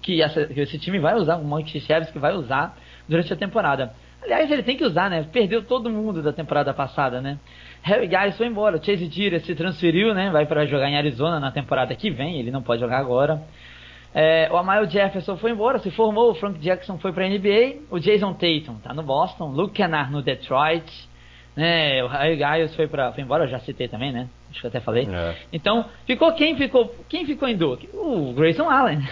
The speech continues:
Speaker 1: <laughs> né? Por que Grayson Allen ficou mais um ano? Essa é a pergunta que a gente vem fazendo desde o primeiro ano, né?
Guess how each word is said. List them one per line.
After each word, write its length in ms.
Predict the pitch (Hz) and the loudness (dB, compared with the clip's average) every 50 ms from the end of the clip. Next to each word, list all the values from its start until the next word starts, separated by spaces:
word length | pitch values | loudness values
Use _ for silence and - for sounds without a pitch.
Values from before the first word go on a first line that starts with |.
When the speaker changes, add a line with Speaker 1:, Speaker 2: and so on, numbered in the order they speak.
| - - 311 202 131 107 | -4 -2 -2 -2 -2 -4
Speaker 1:
<laughs> 420 | - - 175 - - 156 - - | -8 -12 -14 -14 -14 -16 -12 -4
né? 140 | 175 196 220 | 0 0 0
Por 180 | 190 190 180 143 | 0 0 -2 -2
que 220 | - 240 247 262 | 0 0 0 2
Grayson 340 | 220 202 208 202 190 196 185 | 4 4 4 4 4 2 0
Allen 180 | 180 185 185 175 | 2 2 0 0
ficou 300 | 135 202 170 - 202 196 | -2 -4 -2 -2 0 0
mais 180 | 190 196 175 | 0 0 -2
um 80 | 175 165 | -2 -4
ano? 100 | 147 143 175 | -4 -2 -2
Essa 140 | 208 202 285 | -2 -2 -2
é 40 | |
a 40 | 294 | 0
pergunta 480 | 294 285 214 190 160 190 220 226 240 233 | 2 2 2 2 0 -2 -2 0 0 0
que 520 | 233 233 226 220 202 170 139 113 107 104 | -2 -2 -6 -4 -4 -4 -4 -4 -6 -6
a 40 | 123 | -6
gente 200 | 127 165 165 170 | -6 -6 -4 -4
vem 120 | 165 185 | -4 -4
fazendo 320 | 180 170 143 135 160 175 160 | 0 -2 0 0 0 0 2
desde 180 | 156 196 196 | 2 2 2
o 40 | 214 | 0
primeiro 360 | 196 208 180 190 208 196 160 | -2 -2 2 2 2 4 4
ano, 220 | 156 185 185 160 143 | 2 2 2 0 0
né? 180 | 147 165 170 | 0 0 -2